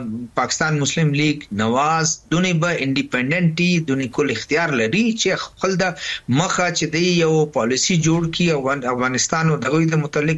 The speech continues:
ډېر مشکل دی. الته طالبان رویه هم چې موږ ګورو، اټیچیوډ چې دی هغه هم، آ، ډېر سخته ده. په دې کې په کار دا دی چې دواړه خوا سره دغه دی، لکه تاسو ګورئ چې،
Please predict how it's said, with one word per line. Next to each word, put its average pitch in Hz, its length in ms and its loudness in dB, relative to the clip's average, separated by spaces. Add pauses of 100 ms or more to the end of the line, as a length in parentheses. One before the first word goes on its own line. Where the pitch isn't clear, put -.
(120)
ډېر 277 160 0
مشکل 131 460 0
دی. 110 200 0 (360)
الته 220 460 0
طالبان 180 640 0
رویه 175 400 0
هم 226 100 2
چې 214 160 -4
موږ 175 200 0
ګورو، 226 280 2
اټیچیوډ 170 560 0
چې - 100 -2
دی 208 220 2
هغه 180 160 0
هم، 254 220 0
آ، 220 340 2
ډېر 185 220 0
سخته 156 560 -2
ده. 104 180 -2 (340)
په 147 60 2
دې 220 300 0
کې 220 200 0
په 170 80 -2
کار 208 320 0
دا 196 180 0
دی 175 260 -2
چې 180 500 0
دواړه 151 300 2
خوا 190 240 0
سره 170 240 0
دغه 160 240 0
دی، 180 120 0
لکه 185 680 0
تاسو 190 260 0
ګورئ 208 400 2
چې، 175 460 0